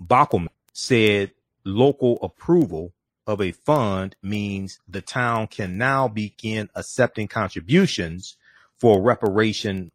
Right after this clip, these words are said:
work and decide on a financial plan going forward. Um, Paul Bockelman and other town officials have suggested designating more than two hundred thousand dollars in surplus budget funds as an initial,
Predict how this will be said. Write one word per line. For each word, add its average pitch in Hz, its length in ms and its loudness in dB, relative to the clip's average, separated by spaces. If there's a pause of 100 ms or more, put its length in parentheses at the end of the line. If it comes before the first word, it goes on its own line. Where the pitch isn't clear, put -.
work 104 460 2 (100)
and 98 180 -6
decide 101 680 -4 (340)
on 104 140 2
a 87 80 0
financial 95 560 -2
plan 101 460 0
going 85 340 -2
forward. - 520 0 (720)
Um, 82 720 0
Paul 113 220 4
Bockelman 107 580 2 (100)
and 98 240 -8
other 123 240 0
town 113 320 -6
officials 113 680 -8 (320)
have 107 180 0
suggested 98 540 -2
designating 104 520 0
more 101 160 0
than 90 100 -4
two 131 180 -2
hundred 107 240 -4
thousand 95 320 -4
dollars 98 300 -2
in 85 80 -12
surplus 104 500 0
budget 135 420 2
funds 82 520 -2 (360)
as 113 320 2
an 98 140 2
initial, 104 720 4